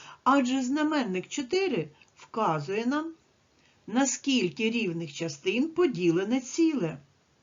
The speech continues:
Який вигляд матиме ціла фігура? Ціла фігура буде складатися з чотирьох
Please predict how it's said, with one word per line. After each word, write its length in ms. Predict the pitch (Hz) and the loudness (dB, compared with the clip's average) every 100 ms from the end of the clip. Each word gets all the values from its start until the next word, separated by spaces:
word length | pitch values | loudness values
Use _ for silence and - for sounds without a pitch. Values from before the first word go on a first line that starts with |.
| _ _ _ - - - | _ _ _ -20 -20 -14
Який 600 | 180 170 392 - 359 214 | -6 2 2 6 6 6
вигляд 680 | 156 185 311 392 214 147 - _ _ | 0 0 0 0 -4 -6 -8 _ _
матиме 800 | 180 180 156 165 247 254 311 330 _ _ _ _ _ | -10 -8 -8 -8 -4 -4 -4 -8 _ _ _ _ _
ціла 480 | - - 180 180 220 | -20 -8 0 2 2
фігура? 640 | 226 349 359 359 202 143 - _ _ _ _ _ _ _ _ _ _ _ _ _ _ | 0 0 4 4 2 -4 -8 _ _ _ _ _ _ _ _ _ _ _ _ _ _
Ціла 420 | - 214 175 156 | -14 -8 -6 -6
фігура 520 | 143 156 151 175 233 | -6 -4 0 2 2
буде 260 | 302 339 339 | 4 4 2
складатися 760 | - 339 330 330 330 311 311 | 2 2 4 2 0 -2 -4
з 40 | 254 | -4
чотирьох 920 | - 220 214 170 151 160 208 240 | 0 0 2 0 0 2 2 0